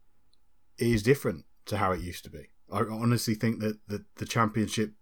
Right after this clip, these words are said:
day of the dinosaur has, has gone. And Mark Hughes, while I wouldn't necessarily write him off as a dinosaur,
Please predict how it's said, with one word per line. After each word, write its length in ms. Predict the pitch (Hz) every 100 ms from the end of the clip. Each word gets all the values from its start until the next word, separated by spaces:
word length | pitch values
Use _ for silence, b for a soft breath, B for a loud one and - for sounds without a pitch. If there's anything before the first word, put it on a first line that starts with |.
| - -
day 200 | 107 107
of 60 |
the 60 | 104
dinosaur 520 | 107 110 104 104 98
has, 160 | 98 85 -
has 160 | 92
gone. 320 | 87 123 95 - - - - - _ -
And 460 | 101 104 104 107 - -
Mark 280 | 120 117
Hughes, 380 | - 123 104 113
while 160 | 110 110
I 40 |
wouldn't 240 | 120 120 117
necessarily 460 | - 110 113 107
write 240 | 101 107 104
him 80 | 107
off 180 | 107
as 100 | 104
a 60 | 98
dinosaur, 640 | 107 131 120 104 95 110